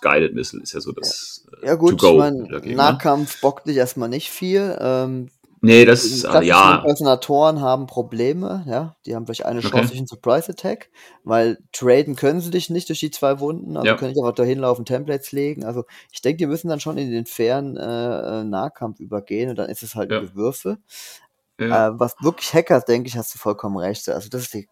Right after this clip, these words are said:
Speaker 2: größte Schwäche, weil du halt eine H I
Speaker 1: Ja.
Speaker 2: bist. Dann bist, kannst du easy
Speaker 1: Genau.
Speaker 2: isoliert werden. Aber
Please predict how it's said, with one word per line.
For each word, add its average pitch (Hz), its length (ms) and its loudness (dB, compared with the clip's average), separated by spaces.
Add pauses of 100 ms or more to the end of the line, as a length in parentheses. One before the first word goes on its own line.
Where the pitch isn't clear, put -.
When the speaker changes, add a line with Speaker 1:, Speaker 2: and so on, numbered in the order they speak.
Speaker 2:
größte - 360 -14
Schwäche, 98 400 -10
weil 85 80 -12
du 95 160 -12
halt - 160 -10
eine 98 80 -12
H 90 80 -10
I - 200 -16
Speaker 1:
Ja. 113 100 -6
Speaker 2:
bist. - 240 -12
Dann 101 120 -14
bist, - 200 -18
kannst 113 200 -12
du - 60 -10
easy 92 220 -8
Speaker 1:
Genau. 82 100 -4
Speaker 2:
isoliert 104 320 -8
werden. 85 380 -12
Aber 143 320 -2